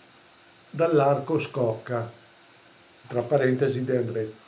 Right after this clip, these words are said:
E un gruppo di persone note, artisti e gente comune, chiese al direttore della metropolitana di poter costruire una statua in memoria di Malchik. Per me,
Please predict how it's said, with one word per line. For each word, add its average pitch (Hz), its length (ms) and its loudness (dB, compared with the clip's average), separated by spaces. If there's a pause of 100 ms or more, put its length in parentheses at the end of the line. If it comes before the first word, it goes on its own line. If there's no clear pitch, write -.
(1040)
E 143 40 2
un 147 120 4
gruppo 226 300 2
di 196 120 0
persone 185 520 2
note, 139 640 4
artisti 156 500 -2
e 151 80 4
gente 156 380 0
comune, 131 540 -2
chiese 156 340 2
al 139 80 0
direttore 139 500 0
della 127 200 -2
metropolitana 120 840 -4
di 180 140 -2
poter 160 420 0
costruire 143 560 0
una 135 160 -2
statua 165 460 0
in 185 80 0
memoria 156 420 0
di 147 140 -4
Malchik. 110 600 -8 (2000)
Per 143 180 4
me, 208 260 2